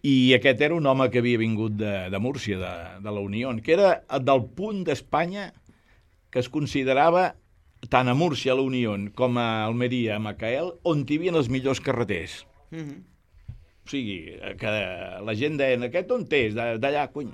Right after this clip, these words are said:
Speaker 1: aquest serà un bon, un, és un bon, un, un bon element». Perquè sabien de l'ofici millor que els d'aquí.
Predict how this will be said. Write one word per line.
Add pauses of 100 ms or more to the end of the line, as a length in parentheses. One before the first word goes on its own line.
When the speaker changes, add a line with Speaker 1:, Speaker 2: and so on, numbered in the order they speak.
(120)
Speaker 1:
aquest
serà
un
bon,
un,
és
un
bon, (600)
un,
un
bon
element». (680)
Perquè
sabien
de
l'ofici
millor
que
els
d'aquí.